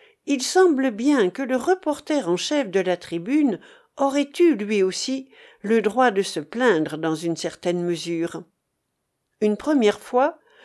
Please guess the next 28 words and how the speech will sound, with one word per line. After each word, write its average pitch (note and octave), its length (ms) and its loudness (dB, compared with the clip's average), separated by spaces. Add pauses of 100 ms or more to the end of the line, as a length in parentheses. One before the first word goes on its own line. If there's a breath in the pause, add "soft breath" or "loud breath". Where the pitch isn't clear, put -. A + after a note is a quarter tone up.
(120 soft breath)
le A3+ 160 -2
coup C4 220 -4
de C4+ 120 0
dé C#4 220 2
du G3 200 -6
début B3 360 0
l'avait A3 380 2
obligé B3 420 -4
d'aller A#3+ 400 0
au G#3+ 140 4
pont E4 260 0
du D4 160 0
Niagara, F3 720 0 (260)
État D#3+ 300 -4
de D3 160 -6
New G#3 200 -2
York, C#4 480 2 (400 loud breath)
et A#3 100 0
d'y A#3+ 160 -4
payer D#4 420 0
une C#4 180 4
prime, E3+ 480 -2 (720)
puis F3 320 -4
de D#3+ 160 -4
là C4 420 2
à E3+ 100 -4
Santa D#4 460 0
Fe, - 380 -4